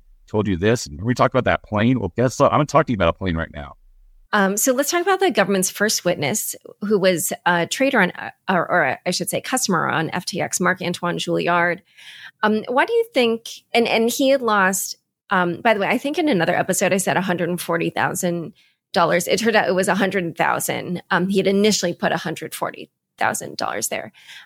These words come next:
Speaker 2: So he apparently lost a hundred thousand dollars on F T X. Why do you think they chose him as their first witness?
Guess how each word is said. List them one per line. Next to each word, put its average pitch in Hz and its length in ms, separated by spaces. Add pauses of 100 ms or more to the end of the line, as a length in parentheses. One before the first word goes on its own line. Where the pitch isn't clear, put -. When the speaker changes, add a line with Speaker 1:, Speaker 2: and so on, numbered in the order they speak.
(240)
Speaker 2:
So 196 520
he 220 220
apparently 220 340
lost 175 300
a 196 40
hundred 202 280
thousand 202 260
dollars 165 380
on 175 240
F 196 120
T 170 180
X. - 280 (300)
Why 269 120
do 320 80
you 392 120
think 349 220
they 277 120
chose 208 300
him 190 180
as 170 100
their 151 140
first - 320
witness? - 520